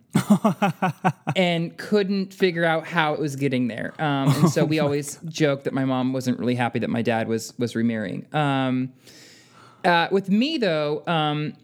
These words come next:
Speaker 2: there was one time, 'cause I, I, wh-, I,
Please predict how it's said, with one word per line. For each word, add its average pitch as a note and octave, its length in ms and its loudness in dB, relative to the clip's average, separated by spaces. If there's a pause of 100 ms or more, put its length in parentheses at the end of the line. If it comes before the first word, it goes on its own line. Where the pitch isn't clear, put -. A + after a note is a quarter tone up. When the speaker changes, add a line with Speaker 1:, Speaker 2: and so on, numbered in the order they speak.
(140)
Speaker 2:
there F#3 140 2
was F#3 100 -2
one G#3 160 0
time, F3+ 360 -2
'cause F#3+ 300 -2 (100)
I, A#3 440 2
I, F#3 120 -6
wh-, G#3 260 0
I, G3 280 0